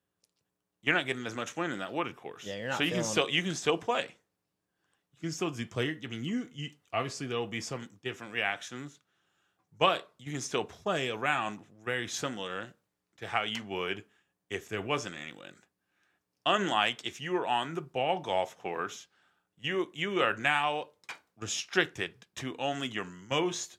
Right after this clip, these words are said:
Speaker 1: stable discs, and that's it.
Speaker 2: Or your most
Speaker 1: And your
Speaker 2: unstable
Speaker 1: putting
Speaker 2: disc.
Speaker 1: is gonna be atrocious.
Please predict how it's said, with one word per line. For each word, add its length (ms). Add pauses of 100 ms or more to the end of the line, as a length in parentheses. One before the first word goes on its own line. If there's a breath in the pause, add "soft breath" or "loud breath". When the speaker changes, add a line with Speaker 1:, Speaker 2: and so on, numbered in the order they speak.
Speaker 1:
stable 840
discs, 520 (320)
and 140
that's 240 (180)
it. 260
Speaker 2:
Or 200
your 120
most 200
Speaker 1:
And 260
your 120
Speaker 2:
unstable 200
Speaker 1:
putting 200
Speaker 2:
disc. 100 (260 loud breath)
Speaker 1:
is 140
gonna 200
be 180
atrocious. 880